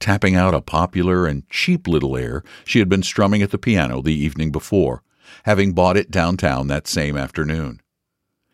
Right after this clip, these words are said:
It had struck Orville's fancy, and she had played it over and over for him. Her right forefinger was playing the entire tune, and something in the back of her hand was following it accurately, though the separate thinking process was going on just the same.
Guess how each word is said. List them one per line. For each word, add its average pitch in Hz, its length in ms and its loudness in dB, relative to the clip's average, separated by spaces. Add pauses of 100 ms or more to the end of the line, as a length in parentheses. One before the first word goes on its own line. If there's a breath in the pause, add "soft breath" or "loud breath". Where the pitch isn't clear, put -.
(100)
It 117 100 4
had 113 160 4
struck 135 340 0
Orville's 101 380 2
fancy, 92 540 -2 (180)
and 120 100 -4
she 151 100 0
had 131 120 -2
played 156 240 0
it 95 100 4
over 113 280 2
and 131 100 4
over 143 220 0
for 69 260 -6
him. - 140 -10 (800)
Her 104 160 4
right 104 280 4
forefinger 76 600 -2
was 65 160 -6
playing 85 340 0
the 78 100 -2
entire 87 460 0
tune, 80 380 0
and 85 140 -2
something 120 420 0
in 92 120 2
the 80 60 2
back 82 320 -2
of 90 80 2
her 78 140 -2
hand 87 360 0
was 82 200 0
following 104 540 2
it 107 120 2
accurately, 92 680 -2 (720 loud breath)
though 104 180 4
the 113 120 4
separate 127 440 0
thinking 85 380 0
process 69 500 0
was 71 200 -4
going 82 360 2
on 76 240 2
just - 360 -2
the 80 100 2
same. 64 420 -4